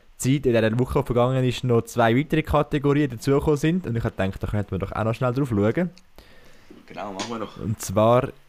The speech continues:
Speaker 1: ist, äh, gibt's noch eine Kategorie vom besten weiblichen, ähm, National-, also der besten weiblichen Nationalspielerin. Da nominiert sind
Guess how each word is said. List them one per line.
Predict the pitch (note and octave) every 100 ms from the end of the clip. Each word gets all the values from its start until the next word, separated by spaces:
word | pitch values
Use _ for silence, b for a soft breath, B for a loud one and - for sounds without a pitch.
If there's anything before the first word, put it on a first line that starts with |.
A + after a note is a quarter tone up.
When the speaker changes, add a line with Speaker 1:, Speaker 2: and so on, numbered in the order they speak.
| -
Speaker 1:
ist, | - B2 A2 B2+
äh, | A2 G#2+ G#2+ - - - - -
gibt's | - B2
noch | B2
eine | -
Kategorie | A#2 - A2+ A#2 B2
vom | A#2 G2+
besten | A#2+ - - A2
weiblichen, | D#3 D3+ - D#3 D3 - _ _
ähm, | G#2+ A2 G#2+ G#2+ - - -
National-, | A2+ - A2+ G#2+ C#3+ D3+
also | G2+ F#2
der | E2+
besten | G2+ - G#2+
weiblichen | A2+ G#2+
Nationalspielerin. | F#2+ - G2 C3 - D3 C#3+ F#3 - B B B B B B B - - -
Da | A2+
nominiert | B2+ C3 B2+ C3+ C#3+ - -
sind | B2+ A#2